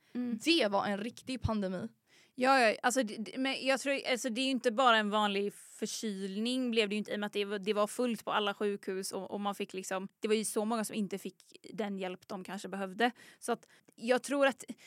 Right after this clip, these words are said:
Speaker 1: det, jag förstår dig och jag förstår dig i, samtidigt, för jag, det är ju ändå sjukt många som har dött av den här. Och det är ju inte en sån här grej som kommer varje år. Det är inte en influensa varje år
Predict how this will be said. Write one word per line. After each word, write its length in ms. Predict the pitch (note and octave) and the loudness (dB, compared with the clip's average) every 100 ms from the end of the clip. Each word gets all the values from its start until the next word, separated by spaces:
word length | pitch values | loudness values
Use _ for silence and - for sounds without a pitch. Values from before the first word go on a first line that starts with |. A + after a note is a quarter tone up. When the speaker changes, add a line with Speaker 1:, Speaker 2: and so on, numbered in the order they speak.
| - - | -20 -2
Speaker 1:
det, 280 | C4 B3 F#3 G3+ | 2 2 -2 0
jag 140 | A#3+ A#3+ | 0 2
förstår 440 | C4+ - A3+ G#3 | 0 2 2 4
dig 340 | A3 C4+ D4 | 6 6 6
och 160 | - B3+ | 4 4
jag 120 | A#3 - - - - | 2 0 -20 -16 -8
förstår 360 | A#3+ - A#3 | -4 0 2
dig 300 | G#3+ G3+ - - | 2 -4 -8 -10
i, 40 | |
samtidigt, 560 | - A#3+ A3+ G#3+ G3+ F#3+ | -2 -2 -2 -2 -4 -2
för 120 | A3 | 2
jag, 260 | A3 A3 - _ _ - G#3 _ - | 2 0 -6 _ _ -18 -18 _ -6
det 80 | A#3+ | -2
är 80 | |
ju 100 | A#3+ | 4
ändå 260 | C#4 A3+ G#3 A3+ | 4 4 0 -2
sjukt 200 | D4 B3+ | -2 -2
många 220 | A3+ G#3 | -2 -2
som 80 | F3+ | -2
har 60 | F#3 | -4
dött 200 | G#3+ - | -2 -2
av 80 | F#3 | -4
den 120 | G3 | -4
här. 280 | - E3 A3 _ | -4 -4 -4 _
Och 300 | - A3 - | -6 -6 0
det 60 | A3 | 2
är 80 | A3 | 4
ju 120 | A#3 | 2
inte 320 | A3 A3 G3+ - - - - | 0 2 2 0 -16 -18 -4
en 340 | A3+ G#3+ G3+ F#3 - - - - | -2 0 -2 -8 -16 -20 -16 -10
sån 200 | - G#3+ | -6 -2
här 200 | G3+ F#3+ | -2 -2
grej 140 | F#3+ | -4
som 100 | G3 | -6
kommer 200 | F#3+ F#3 | -8 -6
varje 300 | F#3+ G3 F#3 | -2 -2 0
år. 260 | C4 B3 F#3+ F#3+ | 0 0 0 0
Det 80 | A3 | 0
är 40 | |
inte 140 | G#3+ | 0
en 100 | G3 | -4
influensa 400 | G#3+ G3 G#2 F3+ | -4 -6 -4 -4
varje 420 | F#3+ G#3+ A3 G#3 A#3 | 2 6 6 4 2
år 340 | G#3 F#3+ | 4 2